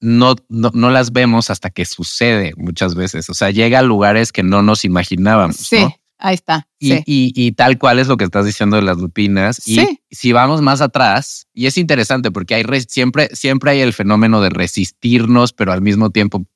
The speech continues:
Speaker 1: eh, eh, de alguna manera sucede, ¿no? La escritura, o sea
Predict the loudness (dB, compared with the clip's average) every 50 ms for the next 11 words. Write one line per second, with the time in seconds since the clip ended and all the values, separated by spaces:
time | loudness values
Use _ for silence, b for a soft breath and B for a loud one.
0 | _ _ _ _ -6 -4 -4 -2 -2 -4 -6 -8 -10 -14 -18 -14 -12 -10 -8 -8
1 | -8 -4 -2 -2 -2 0 2 2 4 4 4 4 4 4 4 4 2 2 0 -4
2 | -6 -6 -4 0 2 2 2 2 2 0 0 -2 -2 _ _ _ _ -6 -2 -2
3 | -2 -2 -2 -2 -2 -2 0 0 2 2 2 2 0 -2 -2 -2 -2 -2 -2 -4